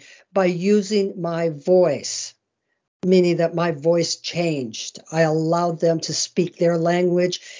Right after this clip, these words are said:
and use my voice. And then I cut it off.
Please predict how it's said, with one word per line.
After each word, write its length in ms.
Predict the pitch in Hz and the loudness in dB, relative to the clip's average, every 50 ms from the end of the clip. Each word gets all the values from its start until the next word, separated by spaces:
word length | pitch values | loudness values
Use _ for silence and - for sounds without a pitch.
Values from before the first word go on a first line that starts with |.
| - - - | -16 -10 -2
and 180 | 180 170 165 160 | 0 2 2 4
use 220 | 165 165 160 - | 2 2 0 0
my 140 | 165 156 147 | -2 -2 -2
voice. 640 | 139 135 151 151 147 139 131 123 - - - - - _ _ _ - - - - - _ - | -2 0 0 2 2 2 0 -2 -4 -4 -6 -8 -12 _ _ _ -20 -20 -20 -20 -12 _ 2
And 140 | 208 196 | 4 6
then 100 | 196 190 185 | 6 6 6
I 80 | 180 | 4
cut 220 | 165 - - 175 160 | 2 0 -2 -2 -2
it 100 | 156 143 | -2 -4
off. 360 | 139 127 131 - - - - | -6 -6 -8 -10 -14 -20 -20